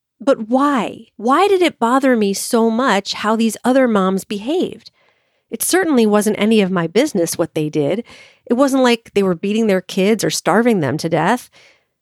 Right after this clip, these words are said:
Well, when I'm really honest with myself, I can acknowledge that I've said things I've regretted, I've reacted too harshly,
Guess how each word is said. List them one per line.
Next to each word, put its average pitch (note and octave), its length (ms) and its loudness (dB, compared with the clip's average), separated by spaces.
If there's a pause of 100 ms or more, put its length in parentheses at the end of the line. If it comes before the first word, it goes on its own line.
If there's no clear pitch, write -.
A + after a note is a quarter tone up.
(460)
Well, C4+ 340 0 (240)
when A#3+ 180 2
I'm A#3+ 220 4
really C4+ 380 2
honest G#3 380 0
with C4 160 -2
myself, C4+ 560 -2 (440)
I A#3+ 140 0
can C4 200 0
acknowledge A3+ 640 2
that F#3+ 200 0 (100)
I've C#4 320 0
said F#3 280 -2
things E3 380 -2
I've E3 200 -2
regretted, D#3+ 560 -4 (500)
I've B3 280 2
reacted F#3+ 500 0
too F3+ 220 -4
harshly, G3+ 680 -4